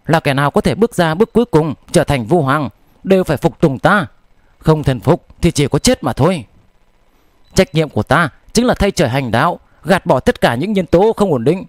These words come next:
trong thế giới này." Trong các đại thánh địa ở ba ngàn lục địa, không biết bao nhiêu thánh chủ đang cổ động toàn bộ pháp lực thúc giục cấm bảo của mình, tính toán xem tinh đế cùng Ứng Tông Đạo, hai người này đồng thời trở thành Vu Hoàng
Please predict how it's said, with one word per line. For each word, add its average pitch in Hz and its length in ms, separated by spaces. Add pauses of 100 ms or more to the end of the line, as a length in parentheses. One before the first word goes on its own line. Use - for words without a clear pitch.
(140)
trong 151 220
thế 170 140
giới 196 140
này." 139 320 (2750)
Trong 190 240
các 247 160
đại 160 120
thánh 190 140
địa 180 300
ở 139 120
ba 175 120
ngàn 151 180
lục 127 140
địa, 135 220 (380)
không 208 160
biết 240 140
bao 190 120
nhiêu 180 160
thánh 202 180
chủ 117 300 (200)
đang 208 240
cổ 139 160
động 147 240 (160)
toàn 156 160
bộ 151 100
pháp 240 180
lực 170 220 (180)
thúc - 160
giục 185 160
cấm 214 120
bảo 170 140
của 127 100
mình, 123 260 (400)
tính 190 140
toán 190 140
xem 180 240
tinh 185 200
đế 165 260 (220)
cùng 175 200
Ứng 175 120
Tông 214 140
Đạo, 165 260 (220)
hai 220 180
người 180 100
này 156 140
đồng 139 140
thời 143 180
trở - 100
thành 135 220
Vu 190 120
Hoàng 147 280